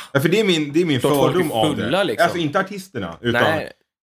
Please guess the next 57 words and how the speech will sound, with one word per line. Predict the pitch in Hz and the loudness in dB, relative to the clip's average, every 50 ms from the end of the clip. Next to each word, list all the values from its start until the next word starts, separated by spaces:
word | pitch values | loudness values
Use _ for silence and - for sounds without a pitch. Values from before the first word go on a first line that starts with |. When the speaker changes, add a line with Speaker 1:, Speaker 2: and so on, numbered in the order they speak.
| _ _ | _ _
Speaker 1:
folk | 170 170 160 143 - - _ _ - | 0 2 2 2 0 -4 _ _ -6
är | 139 117 | -2 0
där | 113 104 | 0 2
Speaker 2:
Nej, | 98 95 92 92 95 95 | 2 0 0 -2 -2 -2
det | 127 131 | -4 -6
tycker, | - 208 - - 139 | -6 -8 -4 -4 -4
jag | - | -4
tycker | - - - - | -4 -4 -2 0
Speaker 1:
för | - 185 | 0 0
Speaker 2:
det | 165 | 0
är | 143 | -2
Speaker 1:
att | - - - | -2 -2 -2
Speaker 2:
ganska | 147 127 | -4 -4
bra | 113 107 107 123 156 190 214 196 151 | -2 -2 -4 -2 -2 -2 -2 -2 -2
nivå | 143 117 110 101 104 107 | -4 -4 -4 -4 -4 -6
faktiskt | - - 113 110 - 110 - | -6 -6 -10 -10 -8 -2 -2
Speaker 1:
Okej. | 135 135 - 156 240 | -2 0 0 -2 -4
Speaker 2:
på | - 123 | -2 -4
det | - 156 | -4 -6
sättet. | - - - - - - - _ _ | -6 -10 -12 -14 -16 -20 -20 _ _
Speaker 1:
Ja. | 107 | -2
Speaker 2:
Det | 113 110 | -2 0
är | 117 | 2
ju | 123 131 | 0 0
ändå | 127 110 101 107 | 0 -2 -4 -6
rätt, | 101 95 - - _ - - 104 _ _ _ _ _ _ _ _ | -6 -6 -8 -10 _ -20 -20 -20 _ _ _ _ _ _ _ _
det | 117 | -6
är | 117 | -4
en | 113 113 113 | -4 -4 -6
hö-, | 110 127 131 143 127 85 90 | -4 -2 -2 0 0 -2 -4
en | 98 113 | -4 -4
ganska | 117 110 - 120 | -4 -4 -2 -2
hög | 113 123 123 110 107 | 0 0 0 0 -2
medelålder | 107 117 110 90 92 101 113 123 120 104 - | -2 -2 -2 -2 -2 -2 -2 -2 -2 -4 -6
också. | - - - - - | -8 -10 -14 -14 -2
Så | - 123 | 2 4
Speaker 1:
Jo, | 143 151 156 160 | 4 6 4 4
Speaker 2:
det | 165 | 4
är | 165 | 4
inte, | 160 156 151 151 | 2 2 2 0
Speaker 1:
men | 147 147 | -2 -2
det | 143 | 0
är | 143 | 2
Speaker 2:
det | 143 139 | 2 2
är | |
inte | 143 143 147 | 2 2 0
Speaker 1:
rätt | 147 | 0
Speaker 2:
som | - 160 147 139 | 0 0 0 0
att | 135 135 | 0 2
gå | 135 | 0
Speaker 1:
så | 135 | 0
Speaker 2:
på | 131 131 | -2 -4
Summerburst, | - - - 143 143 143 127 113 107 98 107 101 95 110 - - - _ | -4 -2 -2 -2 -2 -2 -4 -6 -4 -2 -2 -2 -2 -4 -8 -12 -18 _
liksom. | _ - - - - 104 - - _ _ - | _ -20 -20 -20 -20 -20 -20 -20 _ _ -6
Eller | - 110 107 110 110 - _ _ _ | -4 -4 -4 -4 -6 -10 _ _ _
som | - 107 | -6 -6
jag | 107 104 | -4 -6